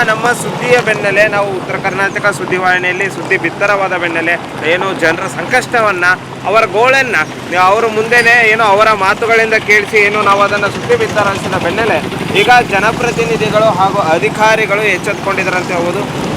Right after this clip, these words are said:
ಒಂದು ರೀತಿಯ, ಆ, ಏನು ಅಲ್ಪ ತೃಪ್ತಿ ಅಂತ ಹೇಳ್ಬೋದು. ಯಾಕಂದ್ರೆ ಸದ್ಯಕ್ಕೆ ತಾತ್ಕಾಲಿಕ ಪರಿಹಾರವನ್ನ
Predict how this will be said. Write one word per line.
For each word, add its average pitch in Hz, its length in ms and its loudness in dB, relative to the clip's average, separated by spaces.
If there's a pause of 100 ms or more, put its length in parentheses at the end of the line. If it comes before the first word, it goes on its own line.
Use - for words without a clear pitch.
ಒಂದು 208 160 0
ರೀತಿಯ, 220 340 2 (360)
ಆ, 208 200 4
ಏನು 226 200 2
ಅಲ್ಪ 226 360 2 (140)
ತೃಪ್ತಿ 247 320 0
ಅಂತ 233 160 0
ಹೇಳ್ಬೋದು. 220 340 0
ಯಾಕಂದ್ರೆ 233 480 0 (280)
ಸದ್ಯಕ್ಕೆ 226 400 2
ತಾತ್ಕಾಲಿಕ 240 680 0
ಪರಿಹಾರವನ್ನ 254 920 0